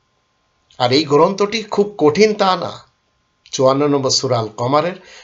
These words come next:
সতেরো, বাইশ, বত্রিশ, চল্লিশ আয়াতগুলিতে বলা হচ্ছে, "ওয়ালাকাদ ইয়াসসারনাল কোরআনা লিযিকরি ফাহাল মিন মুদ্দাকির",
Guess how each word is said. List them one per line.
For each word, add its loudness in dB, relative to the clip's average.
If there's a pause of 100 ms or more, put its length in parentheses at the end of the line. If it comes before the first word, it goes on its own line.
সতেরো, 0
বাইশ, 0
বত্রিশ, -6
চল্লিশ -2
আয়াতগুলিতে -6
বলা 0
হচ্ছে, -6
"ওয়ালাকাদ -6
ইয়াসসারনাল -2
কোরআনা -2
লিযিকরি -8
ফাহাল -10
মিন -10
মুদ্দাকির", -16